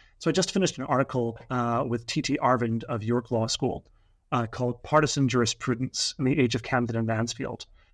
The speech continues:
I'm basically trying to take some of the political dynamics that I talk about in this book, the populist versus the paternalist and things like that, and look at how that intersects with different, uh, common law traditions, different ways of thinking about jurisprudence during the same period.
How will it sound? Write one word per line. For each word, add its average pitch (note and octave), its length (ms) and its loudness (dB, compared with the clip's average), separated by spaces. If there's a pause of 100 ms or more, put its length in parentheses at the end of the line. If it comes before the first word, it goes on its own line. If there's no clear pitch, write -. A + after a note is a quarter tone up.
I'm C3 100 0
basically C#3+ 260 2
trying D3 260 2
to B2+ 80 -2
take - 500 -2 (340)
some C#3 200 0
of A#2 60 0
the A#2+ 80 0
political D3+ 360 -2
dynamics A#2 520 -2
that C3 60 2
I A#2+ 40 2
talk B2 220 0
about A#2+ 160 0
in G#2+ 80 -2
this B2 160 -2
book, - 320 -8 (300)
the B2 80 0
populist A#2 500 0
versus A#2 240 0
the A2 80 -8
paternalist A2+ 500 -2
and A2+ 80 -4
things A2+ 180 0
like A2+ 180 -2
that, B2 320 0 (440)
and D#3+ 220 2
look - 140 0
at - 60 -2
how F#3+ 280 0
that F3+ 180 2
intersects - 640 -2
with B2 220 -4
different, C3 400 -2 (380)
uh, A2+ 120 -2
common C#3+ 400 -2
law A#2 240 -2
traditions, - 480 -4
different C3 220 -2
ways B2+ 260 4
of A#2 80 -6
thinking C#3 240 0
about A2+ 220 -2
jurisprudence - 800 -2 (360)
during C3 160 2
the A#2+ 80 0
same A#2 240 0
period. C#3+ 440 -2